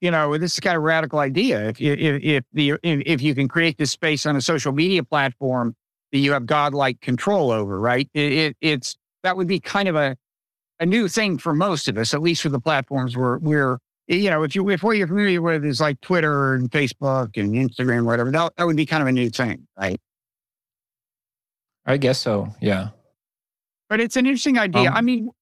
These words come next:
Speaker 1: well, go ahead.
Speaker 2: So this is a separate thing I wanted to bring up, which is more of a question to you. So Twitter, in my understanding, has a kind of, uh, a, an outsized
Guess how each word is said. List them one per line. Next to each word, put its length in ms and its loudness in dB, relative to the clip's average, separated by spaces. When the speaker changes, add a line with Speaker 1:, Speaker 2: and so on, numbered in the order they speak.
Speaker 1:
well, 100 -2
go 140 2
ahead. 200 0
Speaker 2:
So 240 2
this 180 0
is 200 -2
a 20 -10
separate 400 -2
thing 180 2
I 40 2
wanted 220 0
to 60 -6
bring 220 2
up, 300 0
which 320 -2
is 120 0
more 160 4
of 60 2
a 60 0
question 480 0
to 100 -6
you. 300 -4
So 120 -2
Twitter, 640 2
in 100 2
my 200 4
understanding, 680 -2
has 320 0
a 60 0
kind 240 2
of, 280 -2
uh, 640 2
a, 60 0
an 200 0
outsized 800 0